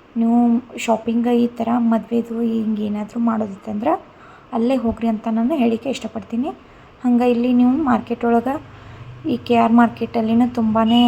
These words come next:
ಹೋಲ್‌ಸೇಲ್ ರೇಟಲ್ಲೇ ಸಿಗ್ತಾವೆ ನಿಮ್ಗೆ. ಇಲ್ಲಿ ನೀವು ಪರ್ಚೇಸ್ ಮಾಡಿ ಬೇರೆ ಕಡೆನೂ ಹಿಂಗೆ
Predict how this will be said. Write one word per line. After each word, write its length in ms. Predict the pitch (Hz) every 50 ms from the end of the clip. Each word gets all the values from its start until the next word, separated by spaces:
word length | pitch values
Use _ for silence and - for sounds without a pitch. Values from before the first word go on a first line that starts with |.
| 247 240 - - - - - - -
ಹೋಲ್‌ಸೇಲ್ 460 | 214 220 214 - - - 247 233 220
ರೇಟಲ್ಲೇ 540 | 214 226 214 - 233 226 220 220 226 247 240
ಸಿಗ್ತಾವೆ 380 | 240 240 220 - - 226 220
ನಿಮ್ಗೆ. 320 | 214 208 208 214 208 247 269 330 - - - - - - - - - - -
ಇಲ್ಲಿ 300 | 285 269 247 226 233 240
ನೀವು 240 | 240 240 240 240 233
ಪರ್ಚೇಸ್ 400 | 240 240 233 226 233 - 240 240
ಮಾಡಿ 260 | 233 240 233 226 233
ಬೇರೆ 280 | 240 196 226 220 220 233
ಕಡೆನೂ 440 | 226 - 233 220 226 226 233 254 262 247 - - - - - - - -
ಹಿಂಗೆ 300 | 233 233 233 220 240